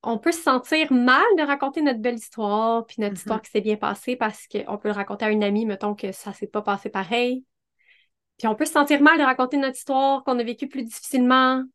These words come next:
Speaker 1: parce qu'on veut pas que la femme,
Speaker 2: Ouais.
Speaker 1: euh, s'approprie cette histoire-là puis ça, que ça a une imp-, un impact sur son, sur sa vision de la naissance et tout ça.
Speaker 2: Fait que
Speaker 1: Mais
Speaker 2: qu'est-ce qu'on fait ?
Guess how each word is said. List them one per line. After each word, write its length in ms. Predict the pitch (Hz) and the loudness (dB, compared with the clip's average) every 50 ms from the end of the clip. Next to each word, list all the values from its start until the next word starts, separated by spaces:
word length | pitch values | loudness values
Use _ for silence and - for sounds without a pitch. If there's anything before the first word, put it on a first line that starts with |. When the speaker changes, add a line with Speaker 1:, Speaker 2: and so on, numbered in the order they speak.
| _ _ | _ _
Speaker 1:
parce 160 | 240 226 - | -6 -6 -2
qu'on 100 | - 240 | -4 -2
veut 220 | 220 226 220 220 _ | -2 -2 -4 -6 _
pas 200 | - 269 247 247 | 2 2 2 4
que 100 | 247 - | 4 0
la 160 | 226 214 208 | 0 2 0
femme, 420 | 208 - - 220 220 220 220 226 220 214 _ _ - | -2 -2 -4 -4 -4 -4 -4 -6 -8 -10 _ _ -10
Speaker 2:
Ouais. 560 | 202 202 202 202 214 214 208 202 196 - - | -8 -6 -4 -4 -2 -2 -2 -2 -4 -6 -8
Speaker 1:
euh, 40 | - - _ _ _ _ | -12 -14 _ _ _ _
s'approprie 520 | - - - - 220 214 - 214 202 - 311 | -20 -8 -4 -4 -4 -2 -4 -8 -8 -8 -10
cette 100 | - - | -12 -12
histoire-là 480 | - - - 254 214 202 220 233 254 277 | -14 -2 0 0 2 2 2 0 0 -2
puis 260 | - - 220 208 190 | -2 -6 -8 -8 -8
ça, 260 | - - - 202 185 | -8 -4 -4 -4 -2
que 120 | 190 - 214 | -2 -4 -2
ça 140 | - 220 | 0 2
a 40 | 214 | 2
une 140 | 214 214 220 | 2 2 0
imp-, 140 | 208 208 208 _ | -2 -4 -6 _
un 200 | - 220 220 208 | -6 -4 -4 -4
impact 300 | 202 202 - 220 214 - | -4 -4 -6 -8 -8 -8
sur 200 | - - 220 214 | -14 -16 -16 -16
son, 500 | - - - 208 190 196 190 190 196 202 _ _ _ | -12 -8 -6 -6 -6 -6 -8 -10 -12 -16 _ _ _
sur 160 | _ - 208 | _ -20 -8
sa 140 | - 220 208 | -4 -4 -2
vision 260 | 196 190 196 233 214 | -2 -2 -4 -4 -2
de 60 | 208 | -2
la 100 | 208 202 | 0 -2
naissance 400 | 196 196 202 - - 226 240 - | -2 -4 -4 -6 -6 -6 -6 -8
et 80 | - 214 | -12 -14
tout 100 | - - | -14 -10
ça. 160 | - - 359 - - - - - - - _ _ _ _ _ _ _ _ _ _ _ _ _ _ _ _ _ _ _ _ _ | -8 -8 -8 -8 -10 -20 -20 -20 -20 -20 _ _ _ _ _ _ _ _ _ _ _ _ _ _ _ _ _ _ _ _ _
Speaker 2:
Fait 80 | - 214 | -2 0
que 60 | 220 | 2
Speaker 1:
Mais 100 | 226 233 | 4 4
Speaker 2:
qu'est-ce 160 | 233 240 240 | 4 4 2
qu'on 60 | 220 | 0
fait ? 300 | - - 247 233 214 _ | 0 -4 -8 -8 -8 _